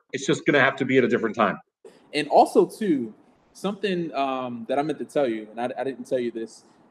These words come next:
Speaker 2: Remember the cherry that you gave me?
Speaker 1: Yeah.
Speaker 2: You know I lost it at my homecoming?
Speaker 1: Send me an email. I'll send you one.
Speaker 2: All right. I was at my tailgate, and, you know, I'm embracing everybody I haven't seen in a while. You know, I'm excited. So I get home, you know, I'm taking off
Speaker 1: No
Speaker 2: my
Speaker 1: more handshakes, no more embraces, just so you
Speaker 2: Yeah.
Speaker 1: know.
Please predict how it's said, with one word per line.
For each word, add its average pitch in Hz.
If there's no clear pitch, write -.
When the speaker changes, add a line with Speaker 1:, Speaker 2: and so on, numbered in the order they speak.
Speaker 2:
Remember 208
the -
cherry 165
that 165
you 185
gave 180
me? 185
Speaker 1:
Yeah. 165
Speaker 2:
You 170
know 226
I 175
lost 127
it 160
at 131
my 123
homecoming? 156
Speaker 1:
Send 156
me 147
an 113
email. 107
I'll 107
send 107
you 90
one. 87
Speaker 2:
All 143
right. 117
I 151
was 175
at 180
my 170
tailgate, 143
and, 123
you 135
know, 131
I'm 131
embracing 147
everybody 143
I 139
haven't 147
seen 147
in 139
a 135
while. 139
You 143
know, 139
I'm 143
excited. 139
So 151
I 170
get 180
home, 165
you 143
know, 117
I'm 117
taking 127
off 123
Speaker 1:
No 151
Speaker 2:
my 160
Speaker 1:
more 170
handshakes, 160
no 139
more 143
embraces, 127
just 113
so 127
you 120
Speaker 2:
Yeah. 113
Speaker 1:
know. 107